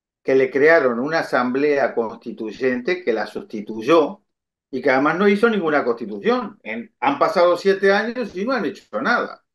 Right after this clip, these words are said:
No existió ninguna constitución. Fue solamente la única, la manera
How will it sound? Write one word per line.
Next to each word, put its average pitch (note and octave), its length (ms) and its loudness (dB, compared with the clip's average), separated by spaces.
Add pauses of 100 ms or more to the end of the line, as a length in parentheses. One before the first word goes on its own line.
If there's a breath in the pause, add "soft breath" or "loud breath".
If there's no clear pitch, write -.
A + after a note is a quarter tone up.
(100)
No C#3+ 140 -6
existió F#3 400 -2
ninguna G#3 300 2
constitución. E3 520 0 (180 loud breath)
Fue G3+ 160 6
solamente F#3+ 640 2
la C3 160 6
única, A3 380 0
la C3 180 0
manera C#3+ 600 -4